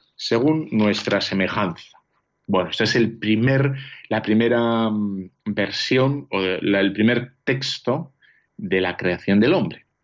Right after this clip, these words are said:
Pero ahora viene un poquito más adelante, eh, otro texto de la creación del hombre. Y me salto al capítulo dos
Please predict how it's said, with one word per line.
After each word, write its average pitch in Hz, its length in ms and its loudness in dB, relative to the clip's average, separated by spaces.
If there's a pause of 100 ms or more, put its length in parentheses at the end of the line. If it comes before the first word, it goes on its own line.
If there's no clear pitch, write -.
(520)
Pero 190 160 2
ahora 185 180 2
viene 175 260 2
un 139 180 -6
poquito 143 320 0
más 143 200 0
adelante, 165 680 0 (500)
eh, 104 460 2
otro 143 460 -2 (360)
texto 135 520 -4
de 107 80 -4
la 92 100 -4
creación 95 380 -4
del 82 120 2
hombre. 69 340 -6
Y 98 120 -2
me 92 100 0
salto 107 300 0
al 110 100 0
capítulo 107 560 0
dos 131 440 -2